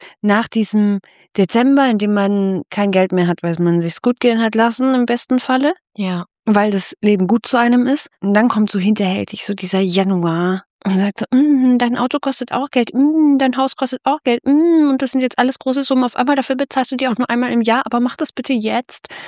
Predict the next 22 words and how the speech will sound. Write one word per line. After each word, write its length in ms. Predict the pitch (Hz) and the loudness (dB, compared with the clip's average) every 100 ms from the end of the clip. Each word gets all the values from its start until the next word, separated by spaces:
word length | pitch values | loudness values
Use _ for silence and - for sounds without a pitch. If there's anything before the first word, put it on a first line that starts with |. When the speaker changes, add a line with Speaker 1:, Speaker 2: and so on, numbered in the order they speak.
| - | -20
Speaker 1:
Und 180 | - 226 | -4 0
dann 140 | 226 233 | 2 4
<laughs> 560 | 285 262 247 240 247 _ | 4 4 4 2 -2 _
Speaker 2:
Mhm. 420 | 170 175 180 185 | -16 -12 -10 -6
Speaker 1:
ist 200 | 190 202 220 262 220 | -2 0 2 4 4
der 60 | 226 | 2
Januar 360 | 233 233 240 220 | 2 2 0 -2
so 100 | 208 | -6
finanziell 480 | - 247 214 220 | -4 -4 -2 -4
nochmal 280 | 202 202 190 | -4 -4 -6
so 120 | 180 | -6
richtig 360 | 180 202 - 185 | -8 -8 -10 -12
deprimierend. 520 | 185 - 185 180 247 _ 226 | -12 -10 -6 -4 -6 _ 0
Ja. 300 | 208 170 - - - - - | 2 2 -4 -20 -18 -18 0
Nee, 260 | 262 240 170 | 4 4 2
es 200 | 214 - | -4 -4
stimmt 260 | 320 320 | 0 0
schon, 220 | - 190 | 0 -2
ist 120 | 180 - | -2 -6
total, 500 | 233 233 269 277 277 | -8 -4 -2 -2 -2
ist 180 | 240 - | -6 -6
wirklich 300 | 226 226 | -8 -8